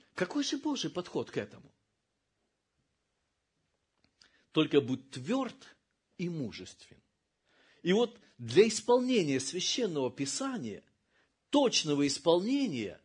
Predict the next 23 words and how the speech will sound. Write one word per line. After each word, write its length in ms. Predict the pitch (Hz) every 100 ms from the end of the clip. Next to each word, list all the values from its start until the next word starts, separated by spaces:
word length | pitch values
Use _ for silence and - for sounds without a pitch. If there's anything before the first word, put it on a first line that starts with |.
| _ _
не 120 | 170
просто 400 | 208 294 262 -
буквального, 640 | 160 202 208 220 196 147 139
формального, 800 | 123 165 160 196 139 104 90 85 _ - _
для 200 | 123 160
точного 540 | 214 - 269 - 196 185
исполнения 480 | - 208 226 214 175
Священного 560 | - 196 233 220 196
Писания, 580 | - 196 277 262 170 143 - - _
как 460 | - 269 254 - - -
нужно 840 | 151 208 254 202 120 120 101 - _ -
мужество. 840 | 151 202 196 123 110 - 80 73 _ _ _ _ _ _ _ _ _ _ _ _ _ _ _ -
Как 200 | 339 214
нужна 300 | 233 220 240
вот 140 | 240
эта 180 | 240 226
твёрдость, 920 | 226 202 240 269 226 139 110 - - _ - -
когда 300 | - 190 208
нужно 300 | 226 226 190
сказать 360 | 208 226 220 214
«нет», 300 | 220 247 247
сказать 460 | - 214 196 220 226
«нет». 380 | 247 196 113